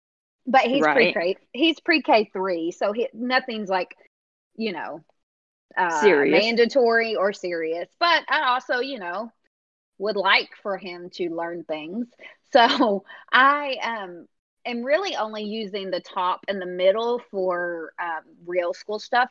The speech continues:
Speaker 1: And the bottom one, I put, I got some, like, little, which I'll post pictures on Instagram.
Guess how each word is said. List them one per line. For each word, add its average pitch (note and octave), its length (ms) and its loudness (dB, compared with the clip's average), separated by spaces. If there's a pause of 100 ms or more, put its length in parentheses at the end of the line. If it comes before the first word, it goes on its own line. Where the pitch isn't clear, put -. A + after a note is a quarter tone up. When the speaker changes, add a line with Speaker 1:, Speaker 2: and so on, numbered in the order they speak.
Speaker 1:
And A3 120 0
the G#3 60 -2
bottom D4 420 4
one, G#3 280 -4
I F#3 260 2
put, F3+ 380 0 (400)
I G3+ 120 4
got G3 220 0 (120)
some, F#3 160 -8
like, F3 300 -12
little, F#3 680 -2
which F3+ 300 -8
I'll F3 140 0
post E3 260 -8
pictures - 380 -6
on F3 160 0
Instagram. F#3+ 640 -2